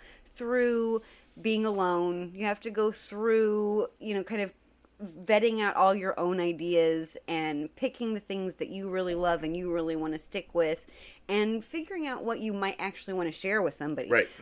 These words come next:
Speaker 1: Because I think that's, that can be a difficult thing sometimes,
Speaker 2: Oh, yeah.
Speaker 1: where you feel like you have birthed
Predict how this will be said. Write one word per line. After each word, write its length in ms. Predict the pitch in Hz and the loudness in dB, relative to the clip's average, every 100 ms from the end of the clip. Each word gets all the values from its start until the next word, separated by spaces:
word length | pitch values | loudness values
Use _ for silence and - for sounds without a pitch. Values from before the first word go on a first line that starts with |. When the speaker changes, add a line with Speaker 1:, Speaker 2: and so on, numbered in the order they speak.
| - | -6
Speaker 1:
Because 320 | 220 262 240 | -2 0 0
I 80 | 226 | 0
think 320 | 233 262 247 | -2 -4 -4
that's, 480 | - 220 226 - - - - - - - | -4 -4 -4 -10 -20 -20 -20 -20 -20 -16
that 340 | 190 233 247 - | -4 -2 -2 -4
can 220 | 269 240 | -4 -4
be 160 | 226 220 | -2 -2
a 40 | |
difficult 540 | 208 220 214 220 180 | -2 -6 -6 -4 -2
thing 220 | - 247 269 | -2 -2 -2
sometimes, 680 | 190 156 160 131 78 185 - | -2 -4 -4 -8 -8 -14 0
Speaker 2:
Oh, 100 | 220 | 6
yeah. 100 | 226 | 6
Speaker 1:
where 520 | 208 202 196 196 196 - | 8 8 8 6 2 -4
you 360 | 196 190 247 | -8 -2 -2
feel 240 | 240 262 226 | 0 0 2
like 260 | 208 202 | 2 -2
you 100 | 233 | -4
have 260 | 226 196 156 | -2 -2 -4
birthed 300 | 190 226 | -2 -2